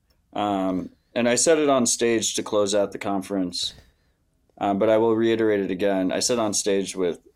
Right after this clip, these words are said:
Adam and, and Maulers, Adam Beck and, and Jack Maulers, um, who, by the way, are gonna come on Dispatch tomorrow,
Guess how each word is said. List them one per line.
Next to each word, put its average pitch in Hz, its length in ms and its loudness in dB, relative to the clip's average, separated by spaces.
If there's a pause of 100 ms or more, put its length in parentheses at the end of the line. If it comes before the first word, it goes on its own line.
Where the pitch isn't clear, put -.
Adam 95 400 0
and, 87 320 -6 (220)
and 90 260 -4
Maulers, 92 560 0
Adam 95 300 -2
Beck 92 280 0
and, 90 300 -6 (100)
and 90 340 -4
Jack 90 220 -4
Maulers, 90 540 -4 (600)
um, 87 500 -2 (140)
who, 143 160 6
by 139 160 8
the 147 100 6
way, 139 180 6
are 113 80 4
gonna 104 160 0
come 110 280 -2
on 98 340 0
Dispatch 98 600 -2
tomorrow, 85 540 -4